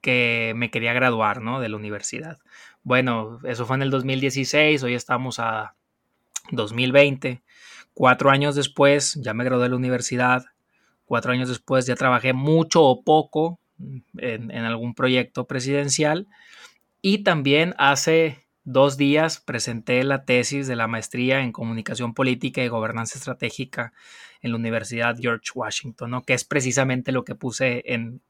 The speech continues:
en ese plan de vida. Entonces, finalmente muy contento de recordar la anécdota, es decir, pues finalmente los objetivos se cumplen, ¿no? Se cumplen mientras se busquen,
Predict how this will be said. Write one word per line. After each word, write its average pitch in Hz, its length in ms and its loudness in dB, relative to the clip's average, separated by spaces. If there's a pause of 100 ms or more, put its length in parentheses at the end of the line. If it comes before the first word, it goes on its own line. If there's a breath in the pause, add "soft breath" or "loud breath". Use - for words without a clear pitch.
(160)
en 127 160 0
ese 123 180 0
plan 123 260 -2
de 120 100 -2
vida. 113 320 -8 (280 loud breath)
Entonces, 143 220 -2
finalmente 170 460 2
muy 175 180 2
contento 170 640 4
de 120 140 0
recordar 127 520 0
la 151 120 4
anécdota, 143 640 -2
es - 260 -20
decir, 139 200 -4
pues 139 140 -2
finalmente 185 460 0
los 180 160 0
objetivos 131 400 -4
se 156 80 -2
cumplen, 139 460 -4
¿no? 147 100 -4
Se 160 140 -6
cumplen 151 420 -2
mientras 127 280 -8
se 113 60 -8
busquen, 156 540 0